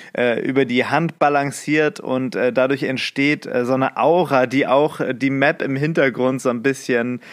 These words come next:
verquirlt und das sieht, das sieht irgendwie mega geil aus. Ähm, ich kann ja noch mal sagen, was es so für Varianten gibt von der Waffe.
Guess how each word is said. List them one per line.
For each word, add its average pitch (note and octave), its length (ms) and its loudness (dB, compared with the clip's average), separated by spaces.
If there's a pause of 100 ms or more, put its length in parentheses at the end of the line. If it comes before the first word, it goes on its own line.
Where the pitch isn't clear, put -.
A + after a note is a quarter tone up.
(200)
verquirlt D3 840 2
und D3+ 160 0
das C#3+ 160 2
sieht, F3+ 240 -4
das A2+ 160 -6
sieht F#3 100 2
irgendwie D#3 240 2
mega B2+ 400 2
geil A2 400 0
aus. F2 460 -8
Ähm, A2 360 -6 (200)
ich - 80 -20
kann D#3+ 120 2
ja F3 40 2
noch D#3+ 100 2
mal D3 160 2
sagen, C#3+ 220 2
was C3+ 100 -4
es C3+ 100 -6
so C3+ 120 -4
für B2+ 200 -4
Varianten C3 560 2
gibt A2 200 -6
von - 100 -6
der A#2 100 -2
Waffe. A#2+ 300 -2